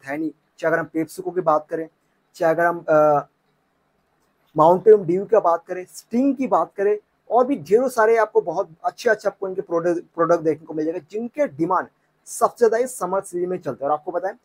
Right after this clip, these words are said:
ये जो समर के time है, इस time पे कितने ज़्यादा हमें गर्मी देखने को मिले, जिसके चलते ये एक्सपेक्ट, कुछ एक्सपर्ट का भी मानना है कि इस time पे जिस प्रकार की गर्मी हो रहा है, उसकी वजह से, मतलब, हर एक कंपनियां, जो खास करके चाहे beverage वाली company हो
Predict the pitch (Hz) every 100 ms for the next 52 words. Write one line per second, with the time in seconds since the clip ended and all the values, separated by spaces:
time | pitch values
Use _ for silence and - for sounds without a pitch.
0 | _ _ - 220 - 180 202 214 208 165
1 | 180 196 208 196 185 196 196 _ 240 143
2 | 131 156 185 196 190 170 180 160 143 -
3 | 156 156 151 - - 262 208 202 240 403
4 | - - 240 - _ _ 220 214 - 254
5 | 254 247 240 170 165 196 - _ _ _
6 | - 247 294 - 214 202 - 254 247 -
7 | _ _ - 180 - 220 202 220 160 156
8 | 180 135 120 - 226 427 311 - - 196
9 | 214 240 - 226 269 - 180 165 180 190
10 | 240 _ 180 - 175 196 196 196 196 156
11 | 170 175 175 180 170 - 180